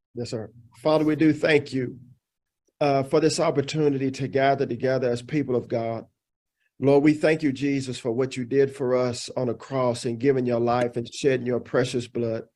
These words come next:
And Father, we are deeply moved, Father, by the call that you have on us in our life to pray for our country. Lord God, I pray for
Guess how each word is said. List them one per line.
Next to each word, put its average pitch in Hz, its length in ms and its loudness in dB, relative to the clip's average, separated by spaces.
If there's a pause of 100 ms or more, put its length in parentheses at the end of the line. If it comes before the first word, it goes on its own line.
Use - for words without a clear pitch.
(720)
And 147 140 2
Father, 151 340 2
we 170 180 4
are 147 100 6
deeply 135 480 -2
moved, 135 640 0
Father, 123 340 -4
by 117 140 -2
the 117 100 -6
call 131 400 0
that 120 180 -2
you 120 80 -2
have 127 380 0
on 120 160 -2
us 120 200 -6
in 123 100 -2
our 120 140 0
life 127 340 0
to 120 120 -6
pray 143 420 2
for 139 200 -2
our 113 120 0
country. 135 540 -4 (920)
Lord 147 200 4
God, 170 180 6
I 165 120 4
pray 160 360 0
for 143 220 -4